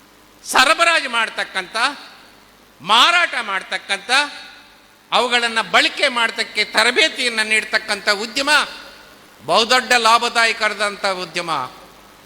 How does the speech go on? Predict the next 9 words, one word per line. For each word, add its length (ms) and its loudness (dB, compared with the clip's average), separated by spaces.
ಅಷ್ಟು 260 2
ಮಾತ್ರ 360 4
ಅಲ್ಲ, 200 2
ಇವತ್ತು 340 2
ಜಗತ್ತಿನ 540 2
ಯಾವುದೋ 480 2
ಒಂದು 240 -2
ಮೂಲೆಯಲ್ಲಿ 520 2
ಕೂತು 580 -8